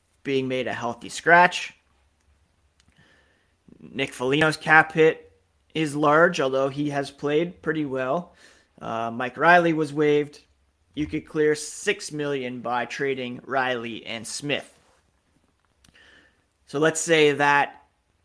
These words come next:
happens, for example. You would have, um, a top line of Brad Marchand, Patrice Bergeron, and Jake DeBrusk. A second line of Taylor Hall, David Krejci, and David Pastrnak.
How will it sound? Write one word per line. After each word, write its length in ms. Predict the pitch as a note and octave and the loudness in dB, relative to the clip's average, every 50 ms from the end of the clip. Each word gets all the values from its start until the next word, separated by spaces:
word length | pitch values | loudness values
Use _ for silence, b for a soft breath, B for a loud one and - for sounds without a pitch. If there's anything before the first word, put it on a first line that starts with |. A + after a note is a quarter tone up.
| _ _ | _ _
happens, 680 | - - D3+ D#3 D3 C3 - C3+ B2+ B2+ B2+ B2 - | -14 0 2 2 2 2 0 -6 -10 -10 -10 -12 -14
for 280 | - - C#3 B2+ A#2 | -10 -6 -4 -4 -4
example. 560 | A#2 A#2 A2+ A2 A2+ A2 G#2+ - - - G#2 A2 | -4 -6 -8 -10 -10 -10 -12 -12 -14 -14 -12 -12
You 180 | A2 A#2+ B2 | -10 -10 -8
would 100 | B2 A#2+ | -8 -8
have, 540 | A#2+ B2+ B2 B2 A#2+ A#2+ B2 A#2+ B2 - - _ _ _ _ _ _ _ _ _ _ _ _ _ _ _ _ _ _ _ _ _ _ _ _ _ _ _ _ _ _ _ | -8 -6 -4 -2 -2 -2 -2 -4 -8 -12 -20 _ _ _ _ _ _ _ _ _ _ _ _ _ _ _ _ _ _ _ _ _ _ _ _ _ _ _ _ _ _ _
um, 720 | - A#2 - - - - - - - - - G3+ G3+ - - _ _ | -16 -16 -14 -14 -14 -14 -14 -14 -14 -14 -14 -14 -14 -16 -18 _ _
a 60 | - | -16
top 280 | - - D3 D3+ - - | -2 2 2 2 2 2
line 300 | A#2+ C3 C3+ C3+ C#3 C3+ | 0 0 0 0 0 -2
of 120 | B2 A2 | -4 -6
Brad 240 | - A#2 A#2 A2+ A#2 | -4 -4 -2 -2 0
Marchand, 640 | B2+ D#3+ F#3+ F3+ - - F3 E3+ E3+ E3+ E3+ - | 2 2 2 4 2 0 0 0 0 0 -4 -6
Patrice 360 | - B2 - - F#2+ - - - | -12 -16 -16 -14 -14 -14 -14 -8
Bergeron, 580 | - C#3 D3 C#3+ C3 C3 C#3 C#3 C#3 C#3 B2+ D#2 | -4 -2 -2 -2 -2 -4 -6 -4 -6 -6 -8 -10
and 160 | A2 G#2+ F#2 | -12 -14 -12
Jake 220 | - G2 - - | -12 -12 -12 -14
DeBrusk. 460 | - - - C3 E3+ G3+ G#3 - - - - _ b b b b b b b b b b b b b b b b - | -16 -10 -2 2 2 2 2 0 -6 -16 -20 _ b b b b b b b b b b b b b b b b -14
A 80 | - - | -14 -12
second 460 | - - D#3 D#3 D#3 - D#3 D3 C#3+ | -6 -2 0 0 0 0 -4 -2 0
line 340 | C#3+ C#3+ C#3 C#3 C#3 C3+ F#2 | 0 0 0 0 -2 -4 -6
of 180 | G#2 B2 - - | -8 -10 -10 -12
Taylor 360 | - C#3+ B2+ A#2 G#2 G2+ G2+ | -10 -8 -8 -6 -6 -8 -6
Hall, 640 | A#2+ C#3 D3+ D#3+ D#3+ D#3 D#3 D#3 D3+ D#3+ - - _ _ _ _ _ _ _ _ _ _ _ _ _ _ _ _ _ _ _ _ _ _ _ _ _ _ _ _ _ _ _ _ _ _ _ _ _ _ _ _ _ | 0 4 4 6 6 6 4 2 0 -4 -8 -18 _ _ _ _ _ _ _ _ _ _ _ _ _ _ _ _ _ _ _ _ _ _ _ _ _ _ _ _ _ _ _ _ _ _ _ _ _ _ _ _ _
David 240 | - C3 A#2 A2 A2+ | -6 -6 -4 -4 -4
Krejci, 560 | - D3 D#3 D#3+ D#3 - E3+ E3 D#3+ D#3 - | 0 2 2 2 0 -2 -4 -4 -4 -4 -6
and 140 | - A2+ A2 | -10 -14 -12
David 300 | A2 G2+ F#2+ G2+ G#2 - | -10 -10 -10 -10 -12 -4
Pastrnak. 680 | - F3 F3 F#3 F3+ - F#3+ F3 E3+ E3 E3 E3 E3 - | 0 2 2 2 2 0 -2 -2 0 2 2 0 0 -4